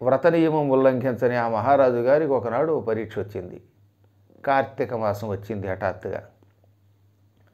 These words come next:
ఏకాదశి నాడు ఆయన భక్తితో ఉపవాసం ఉన్నాడు. పొద్దుటే లేచి సంకల్పపూర్వకంగా స్నానం చెప్పుకుని, అత్యంత భక్తి శ్రద్ధలతోటి యమునా స్నానం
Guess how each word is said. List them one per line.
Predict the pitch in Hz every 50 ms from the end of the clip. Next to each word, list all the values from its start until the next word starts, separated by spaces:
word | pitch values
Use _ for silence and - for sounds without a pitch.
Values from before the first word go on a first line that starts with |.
| _ _ _ _ _ _ _ - - -
ఏకాదశి | 147 165 175 170 175 170 156 151 131 147 - -
నాడు | 139 151 170 165 156
ఆయన | 147 143 131
భక్తితో | 107 123 120 110 - 123 - 175 165
ఉపవాసం | 127 101 117 123 120 117 - 113
ఉన్నాడు. | 107 104 104 104 110 104 104 - - - _ _ _ _ _ _ _ _ _ - - - -
పొద్దుటే | 123 117 107 135 127 - 123 117
లేచి | 113 123 143 143 - - - - _ _ _ _ _ _ _ -
సంకల్పపూర్వకంగా | - - - 123 123 120 - 175 185 180 175 143 - 147 139 135 120 110 123 120 110 110 104
స్నానం | 104 - 104 95 95 107 123 131
చెప్పుకుని, | - 139 120 110 - 139 - - 196 - - - _ _ _ _ _ _ _ _ _ _ -
అత్యంత | 107 - - 175 185 180 - -
భక్తి | 165 139 151 147 - - 151
శ్రద్ధలతోటి | - - 147 127 123 104 - 127 120 117 101 123 113 104 104 - 107 - - - - _ _ _ _ -
యమునా | 95 101 117 139 151 175 175
స్నానం | 160 - - 135 123 117 117